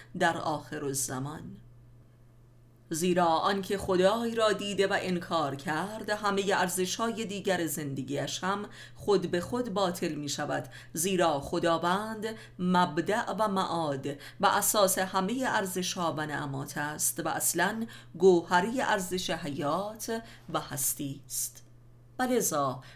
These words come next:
منکران اولیای الهی به اشد زیان و بطالت در کل زندگی دچار می‌شوند،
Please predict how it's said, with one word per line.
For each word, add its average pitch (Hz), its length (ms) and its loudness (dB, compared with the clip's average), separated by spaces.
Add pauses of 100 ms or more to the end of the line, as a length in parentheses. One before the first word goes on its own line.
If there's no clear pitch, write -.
منکران 196 680 4
اولیای 170 880 2
الهی 196 540 -4 (240)
به 175 260 2
اشد 202 560 0
زیان 170 760 0
و 165 100 2
بطالت 156 720 0 (260)
در 214 160 6
کل 202 360 0
زندگی 180 680 0
دچار 143 540 -2
می‌شوند، 147 720 -10